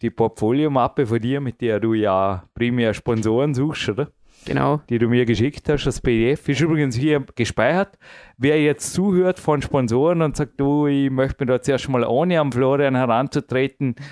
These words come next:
Speaker 1: über ihn informieren. Bei uns in der Redaktion kriegt ihr die ganze Geschichte.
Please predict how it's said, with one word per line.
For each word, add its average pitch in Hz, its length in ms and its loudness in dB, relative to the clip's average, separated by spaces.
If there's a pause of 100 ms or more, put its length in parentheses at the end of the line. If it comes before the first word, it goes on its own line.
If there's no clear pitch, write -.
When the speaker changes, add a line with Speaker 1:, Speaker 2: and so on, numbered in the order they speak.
(340)
Speaker 1:
über 139 240 2
ihn 135 180 0
informieren. 135 600 0 (440)
Bei 123 100 0
uns 160 240 2
in 165 120 2
der 147 140 2
Redaktion 143 600 0
kriegt - 340 -2
ihr 190 60 2
die 160 80 0
ganze 147 360 0
Geschichte. 143 580 -2